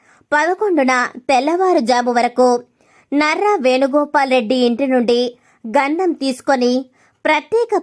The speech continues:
ప్రార్థనలు చేస్తూ ర్యాలీగా దర్గా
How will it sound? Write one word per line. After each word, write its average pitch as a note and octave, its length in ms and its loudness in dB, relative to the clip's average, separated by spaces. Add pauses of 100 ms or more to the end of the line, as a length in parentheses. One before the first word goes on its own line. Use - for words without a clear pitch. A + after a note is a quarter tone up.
ప్రార్థనలు C4 600 0 (100)
చేస్తూ B3+ 300 2 (360)
ర్యాలీగా B3 540 0 (600)
దర్గా F4+ 320 0